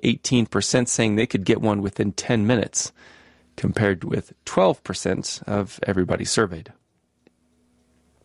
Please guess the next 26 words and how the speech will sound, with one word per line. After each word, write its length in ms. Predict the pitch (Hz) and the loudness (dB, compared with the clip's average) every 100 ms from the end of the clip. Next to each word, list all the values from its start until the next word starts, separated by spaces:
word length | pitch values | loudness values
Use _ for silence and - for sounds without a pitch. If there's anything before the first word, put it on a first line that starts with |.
| _ _ - _ - - - - | _ _ -20 _ -14 -12 -16 -2
American 320 | 110 110 - | 2 2 2
Indian 400 | 110 110 110 110 | 2 4 4 2
and 160 | 95 95 | 0 0
Native 280 | 101 107 101 | 4 2 2
Alaskan 560 | 98 107 107 - 101 | 0 0 -2 0 0
youths 300 | 107 120 - - | 4 4 2 0
also 360 | 120 120 135 | 2 2 0
have 320 | 117 117 117 | 0 0 0
the 240 | 117 120 - | 0 -4 -2
highest 380 | 113 107 - - | 0 0 -4 -4
rates 260 | 101 101 | -2 -2
of 80 | 104 | -6
suicide. 680 | - - 143 135 - - - _ _ _ _ _ _ _ _ _ _ _ _ - _ - _ - - - - _ _ - | -4 2 2 2 -2 -4 -6 _ _ _ _ _ _ _ _ _ _ _ _ -20 _ -20 _ -20 -20 -20 -20 _ _ 2
Nearly 260 | 135 139 | 4 4
forty 320 | - 143 160 | 2 4 4
percent 460 | 160 143 - 156 - | 4 0 2 2 2
of 80 | 87 | -4
students 360 | - 120 113 107 | 2 2 2 0
in 100 | 101 | 2
rural 320 | 107 117 117 | 4 4 4
areas 420 | 117 123 123 123 - - - - | 2 2 0 -2 -10 -20 -20 -8
reported 340 | 135 165 151 | 0 4 4
having 260 | 151 135 - | 2 0 0
access 340 | 135 - 127 | 0 0 -4
to 100 | - | -4
firearms, 720 | - 107 107 107 113 120 - | -2 2 4 2 2 -2 -10